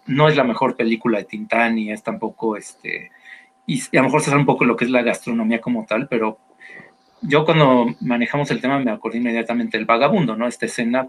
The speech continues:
porque empieza la película con Tintán como un vago mirando un pollo detrás de una vitrina, imaginándose lo que se lo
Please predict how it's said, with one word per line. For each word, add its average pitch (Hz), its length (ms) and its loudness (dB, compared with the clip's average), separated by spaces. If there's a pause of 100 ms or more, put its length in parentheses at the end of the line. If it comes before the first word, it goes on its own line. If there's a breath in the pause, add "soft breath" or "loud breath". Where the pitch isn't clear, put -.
porque - 200 -4
empieza 127 280 0
la 123 120 2
película 113 520 -2
con 101 280 -6 (300 loud breath)
Tintán 120 320 0
como 117 220 0
un 113 80 -2
vago 113 520 4 (420 loud breath)
mirando 123 380 2
un 120 160 -2
pollo 120 380 0
detrás 110 300 -4
de 127 60 -4
una 113 120 -2
vitrina, 113 400 -2
imaginándose 123 640 -2
lo 117 180 -4
que 98 260 -6 (240)
se - 120 -6
lo 113 180 -4